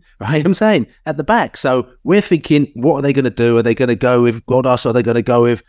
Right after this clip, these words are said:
you, you know, um, uh, Mads Rosén? Oh, we've got no idea what they're gonna do. But I think that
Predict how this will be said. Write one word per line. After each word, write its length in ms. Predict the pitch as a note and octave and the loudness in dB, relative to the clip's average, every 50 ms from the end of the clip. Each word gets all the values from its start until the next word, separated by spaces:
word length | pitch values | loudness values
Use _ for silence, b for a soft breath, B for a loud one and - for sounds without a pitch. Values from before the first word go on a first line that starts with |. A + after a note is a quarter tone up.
| _ _ | _ _
you, 180 | - A#2 A2 G2+ _ - | -6 -6 -6 -6 _ -2
you 60 | A#2 | 0
know, 200 | A#2+ A#2 A#2 A2+ A2 | 2 2 2 2 2
um, 220 | A2 A2+ A2+ A#2 | 2 0 0 0
uh, 160 | A2 G#2+ A2 A2 | -2 -4 -6 -4
Mads 340 | A2 A#2 B2 C3 A#2+ F#2+ | -2 0 0 0 -2 -2
Rosén? 280 | G#2 A#2+ C3 B2+ G#2 A#2 B2+ | -2 0 0 0 -2 -4 -6
Oh, 140 | C#3 C#3+ - _ _ - | -6 -6 -6 _ _ -8
we've 120 | D#3 D#3 | -6 -4
got 160 | - G3 C#3 | -4 -4 -2
no 180 | E3 F#3+ F#3+ F#3+ | -2 -2 -2 0
idea 420 | F#3 F#3 E3+ G#3 A3+ G#3 B2 - _ _ - | -2 0 2 2 2 2 0 -4 _ _ -6
what 100 | - A#2 A2+ | -4 -4 -2
they're 120 | A2 A2+ | 0 0
gonna 140 | A#2 G#2+ G2+ | 0 0 0
do. 160 | E2+ A2 G#2 | 0 -2 -2
But 100 | F2+ A#2+ | -2 0
I 60 | B2 C3+ | -2 -2
think 240 | - - D#3 C#3 | 0 0 0 0
that 200 | - C3 - - | 0 -4 -8 -10